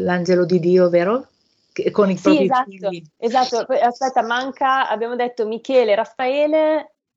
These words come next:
Speaker 1: Sì,
Speaker 2: Gabriele,
Speaker 1: perché
Speaker 2: no, l'abbiamo
Speaker 1: Gabriele,
Speaker 2: detto che è quello
Speaker 1: li abbiamo
Speaker 2: della,
Speaker 1: detti,
Speaker 2: dell'annunciazione.
Speaker 1: li abbiamo detti tutti. È, è
Speaker 2: Ok,
Speaker 1: molto, è molto
Speaker 2: Ginella,
Speaker 1: bella
Speaker 2: ti
Speaker 1: le-,
Speaker 2: fermo?
Speaker 1: scusa.
Speaker 2: Ti fermo un attimo, poi torniamo su quello che stavi dicendo delle mamme. Abbiamo un'altra telefonata.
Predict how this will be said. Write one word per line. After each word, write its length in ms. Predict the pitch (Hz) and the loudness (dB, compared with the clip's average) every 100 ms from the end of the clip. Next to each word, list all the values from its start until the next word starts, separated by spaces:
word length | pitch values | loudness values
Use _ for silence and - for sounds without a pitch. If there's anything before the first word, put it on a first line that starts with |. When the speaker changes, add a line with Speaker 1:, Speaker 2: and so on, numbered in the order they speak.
| - | -4
Speaker 1:
Sì, 180 | - | 0
Speaker 2:
Gabriele, 440 | 262 262 254 208 208 | 2 0 2 0 0
Speaker 1:
perché 40 | |
Speaker 2:
no, 60 | 214 | -6
l'abbiamo 240 | 202 226 233 | -6 -2 0
Speaker 1:
Gabriele, 180 | 226 190 | 2 0
Speaker 2:
detto 60 | 240 | -2
che 120 | 233 | -6
è 60 | 226 | -8
quello 160 | 226 233 | -8 -4
Speaker 1:
li 80 | |
abbiamo 200 | 220 220 | 0 0
Speaker 2:
della, 0 | |
Speaker 1:
detti, 140 | 247 226 | -2 -4
Speaker 2:
dell'annunciazione. 500 | 202 202 196 208 226 | -6 -8 -10 -8 -4
Speaker 1:
li 80 | 233 | -4
abbiamo 220 | 214 226 | 0 -2
detti 220 | 233 220 | -2 -10
tutti. 480 | - 190 - 185 160 - - - - | -10 -12 -2 -2 -2 -6 -14 -14 -2
È, 80 | 220 | 0
è 120 | 214 | 2
Speaker 2:
Ok, 60 | |
Speaker 1:
molto, 440 | 214 254 - 285 - _ - 269 | 2 0 -4 -12 -14 _ -12 -2
è 100 | 214 | 0
molto 220 | 240 320 | 0 -2
Speaker 2:
Ginella, 120 | 311 | -2
Speaker 1:
bella 260 | 311 233 226 | -4 -4 -6
Speaker 2:
ti 60 | |
Speaker 1:
le-, 120 | 285 285 _ _ - | -6 -8 _ _ -8
Speaker 2:
fermo? 240 | 311 370 | -8 -6
Speaker 1:
scusa. 320 | 403 403 359 _ _ - | -14 -14 -16 _ _ -16
Speaker 2:
Ti 80 | 254 | -4
fermo 280 | 302 330 | -2 0
un 80 | 370 | 0
attimo, 300 | 262 185 202 | -2 -2 -4
poi 120 | 220 | -4
torniamo 720 | 247 277 233 196 202 208 214 214 _ | -6 -6 -2 -2 0 -2 -4 -6 _
su 240 | _ - 226 | _ -12 -2
quello 220 | 214 208 | 0 2
che 100 | 220 | -2
stavi 260 | - 202 | 0 -2
dicendo 420 | 196 202 214 202 202 | -2 -6 -4 -4 -2
delle 180 | 196 | -2
mamme. 460 | 190 165 165 165 156 _ | 0 0 0 -4 -8 _
Abbiamo 340 | - 220 247 285 | -2 2 2 2
un'altra 300 | 254 247 233 | -2 -2 -4
telefonata. 800 | 240 226 - 254 - 165 165 | -2 -4 -4 -6 -4 -4 -4